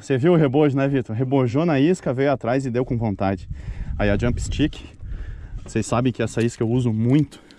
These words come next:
Gosto muito dessa isca. Uma apresentação muito boa pro peixe aí, ó.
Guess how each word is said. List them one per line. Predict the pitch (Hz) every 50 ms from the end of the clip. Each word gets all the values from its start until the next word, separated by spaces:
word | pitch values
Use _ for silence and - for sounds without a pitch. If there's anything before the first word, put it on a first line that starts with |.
| - -
Gosto | - - 110 - - - 107
muito | 113 127 135 -
dessa | 113 110 104 - 110 104
isca. | 110 123 - - - - - _ _ _ - - - - - - - - - -
Uma | - 104
apresentação | - 110 107 104 110 - 101 - - 110
muito | 110 113 110 -
boa | - 104 95
pro | - -
peixe | - - 92 85 - - -
aí, | - -
ó. | - - -